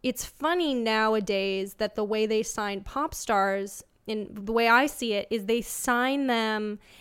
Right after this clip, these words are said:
and don't try to just make them a pop princess like Jessica Simpson or Britney Spears or Christina Aguilera, where they're not trying to put them in a mold, where they're taking kind of, like, the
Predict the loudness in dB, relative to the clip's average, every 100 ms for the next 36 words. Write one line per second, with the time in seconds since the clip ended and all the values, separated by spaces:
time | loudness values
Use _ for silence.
0 | -4 0 2 4 2 2 2 4 4 0
1 | -2 -4 -2 -4 -4 -4 0 0 0 -6
2 | -6 0 2 2 -2 -10 -2 0 0 -4
3 | -14 -20 _ 2 2 2 -4 -2 -2 -2
4 | -2 -4 -2 -6 -2 0 0 0 -2 -4
5 | -2 -4 -2 -4 -4 -6 -4 -2 0 2
6 | 2 0 -2 -2 -2 -2 -4 -4 -4 -4
7 | -4 -4 -4 -4 -2 -2 -4 -16 -20 -20
8 | -4 2 4 4 2 -2 0 -2 -4 -4
9 | -2 0 0 -2 -4